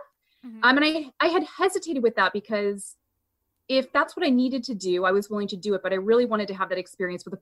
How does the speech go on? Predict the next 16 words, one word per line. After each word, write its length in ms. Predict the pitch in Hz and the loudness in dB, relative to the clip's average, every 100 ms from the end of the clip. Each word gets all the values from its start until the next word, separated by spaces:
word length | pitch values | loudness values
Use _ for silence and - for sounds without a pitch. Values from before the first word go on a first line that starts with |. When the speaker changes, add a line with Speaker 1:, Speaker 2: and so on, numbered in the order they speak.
| _ | _
Speaker 2:
partner. 440 | 330 285 180 - _ _ _ _ | 0 2 0 -6 _ _ _ _
So 120 | - 269 | 2 4
for 120 | 285 | 4
me, 400 | 302 370 311 294 | 4 4 4 4
the 100 | 269 | 4
show 760 | - - 240 262 269 262 214 - - - | 2 2 4 6 6 4 -2 -14 -8 0
kinda 220 | 247 254 | 2 2
just 360 | 214 220 - _ | 0 -2 -4 _
fit 180 | 214 226 | 0 2
my 220 | 220 214 | 2 0
life 320 | 196 185 180 _ - | 0 -2 -2 _ -2
perfectly. 680 | 294 359 - - 180 175 | -2 -2 -10 -6 -4 -2
And 140 | 185 185 | -4 -6
it 80 | |
seemed 280 | - 202 202 | -8 -6 -4
like 200 | 190 180 | -4 -6